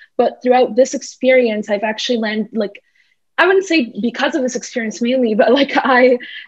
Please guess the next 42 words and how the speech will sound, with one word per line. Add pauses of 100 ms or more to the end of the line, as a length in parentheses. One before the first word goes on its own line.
(160)
um, (400)
a
huge (140)
part
of
me
getting
my (140)
current
internship
at
Winnipeg
Trails
to
do,
like, (460)
design
and
development
and
stuff
with
them
was (300)
because
of
the
skills
that
I
learned
and,
and
the
values
that
my
company
also
stands
for,
like,